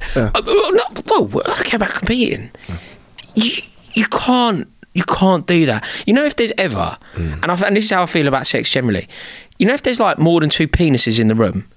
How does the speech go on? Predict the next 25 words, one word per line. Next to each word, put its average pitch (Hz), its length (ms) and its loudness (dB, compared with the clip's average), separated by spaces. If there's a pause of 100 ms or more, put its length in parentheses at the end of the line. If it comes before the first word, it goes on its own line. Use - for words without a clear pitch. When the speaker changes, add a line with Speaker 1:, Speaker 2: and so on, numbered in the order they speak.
(240)
Speaker 2:
I'm 135 140 -2
out. 98 300 -4 (440)
I'm 175 120 2
out. 170 260 2 (120)
Speaker 1:
<laughs> - 100 -2
Speaker 2:
I 160 140 2
ain't, 165 320 -4
I, 170 380 2
uh, - 80 -2
like, 165 240 0 (100)
there 175 180 0
is, 170 160 2
I'm, 185 220 0 (760)
I 185 100 0
never 196 320 2
ever 175 220 0
wanna 131 220 2
see 110 460 0 (320)
an 131 120 0
erect 131 380 -2
penis - 640 -2
that - 200 -4
isn't 117 220 0
my 101 200 0 (120)
own. 98 160 -6